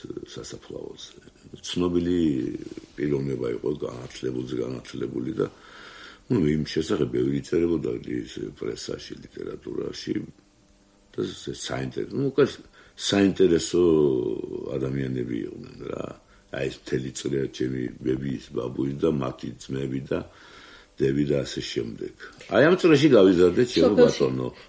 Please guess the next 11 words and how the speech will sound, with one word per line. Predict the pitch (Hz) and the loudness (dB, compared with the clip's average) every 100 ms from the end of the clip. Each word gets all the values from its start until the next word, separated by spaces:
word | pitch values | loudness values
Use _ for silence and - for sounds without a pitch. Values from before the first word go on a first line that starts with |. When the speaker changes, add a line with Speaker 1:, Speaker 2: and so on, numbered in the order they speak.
| - | -6
Speaker 2:
ატარებდით | 185 196 185 165 - 151 156 | -2 0 2 2 0 -6 -4
დროს, | 165 131 | -2 -2
Speaker 1:
ძალიან | - 165 160 | -2 -2 6
Speaker 2:
განსაკუთრებით | 107 113 127 170 | 8 10 10 8
Speaker 1:
ხშირად, | 185 - 110 120 | 6 4 4 4
Speaker 2:
ხშირად, | - 92 - - | 0 -2 -2 -4
ხო? | |
Speaker 1:
მით | 76 95 101 | 0 0 2
უმეტეს, | 135 151 143 90 | 0 0 2 2
ომ-, | 87 92 98 90 | 2 0 0 0
იმ | 92 | 0